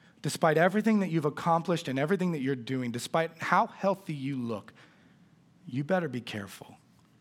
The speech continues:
Verse four, "Yet, despite all of this, I hold this against you. You have forsaken the love that you had at first." With all the good you're doing, he says,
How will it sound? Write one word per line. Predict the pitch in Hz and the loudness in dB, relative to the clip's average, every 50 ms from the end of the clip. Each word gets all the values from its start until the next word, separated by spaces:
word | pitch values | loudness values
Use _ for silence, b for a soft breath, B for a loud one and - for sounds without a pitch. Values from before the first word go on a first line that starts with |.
| _ _ _ _ | _ _ _ _
Verse | 107 113 139 135 - - | -4 -2 -2 -2 -4 -6
four, | - 135 107 98 87 - - _ _ _ _ b b b b b b b b b b b b _ _ _ _ _ _ _ | -8 -10 -10 -10 -10 -14 -20 _ _ _ _ b b b b b b b b b b b b _ _ _ _ _ _ _
"Yet, | - 123 147 180 175 123 - - - _ _ _ _ _ _ _ _ _ _ _ _ _ _ - - | -4 -2 0 0 0 0 -4 -8 -12 _ _ _ _ _ _ _ _ _ _ _ _ _ _ -10 -8
despite | 143 131 - - 165 165 170 | -8 -8 -4 -2 0 2 2
all | 185 226 139 - 151 | 2 2 2 0 -4
of | 113 104 | -8 -12
this, | - - - - - - - - - _ _ _ _ _ _ _ b b b b b b b _ _ _ - | -14 -16 -16 -18 -18 -18 -18 -20 -20 _ _ _ _ _ _ _ b b b b b b b _ _ _ -2
I | 131 143 | -2 0
hold | 147 - - 175 160 143 131 | 0 0 0 0 0 0 0
this | 151 165 160 - | -2 -2 -2 -2
against | 131 123 131 127 110 - - - | -4 -4 -4 -4 -6 -6 -10 -14
you. | - - - - _ _ _ _ _ _ _ _ _ _ _ b b b b b b b _ | -16 -18 -20 -20 _ _ _ _ _ _ _ _ _ _ _ b b b b b b b _
You | - 143 156 | -2 0 0
have | 165 156 | 0 0
forsaken | - - 123 - - - 160 156 151 - 165 156 | -2 -6 -8 -4 -2 0 0 0 0 0 -2 -2
the | 151 | -2
love | 139 131 120 117 110 98 92 104 | -2 -2 -4 -4 -6 -6 -8 -10
that | 113 82 | -10 -10
you | 95 | -8
had | 98 107 104 107 | -8 -8 -8 -8
at | 92 - | -10 -12
first." | - - 95 82 - - - - - - _ _ _ _ _ _ _ _ _ _ _ _ _ _ _ _ _ _ _ _ _ _ _ _ _ _ _ b b b b b b b b b b b b - | -14 -16 -16 -16 -16 -18 -20 -20 -20 -20 _ _ _ _ _ _ _ _ _ _ _ _ _ _ _ _ _ _ _ _ _ _ _ _ _ _ _ b b b b b b b b b b b b -4
With | 123 135 | 2 4
all | 151 175 196 | 6 6 6
the | 214 170 | 4 2
good | 156 190 180 147 | 2 0 0 0
you're | 156 | -2
doing, | 139 131 139 131 123 113 107 | -2 -2 -2 -2 -2 -4 -6
he | 101 | -8
says, | 90 - 98 92 90 - - - | -10 -12 -14 -14 -14 -16 -20 -20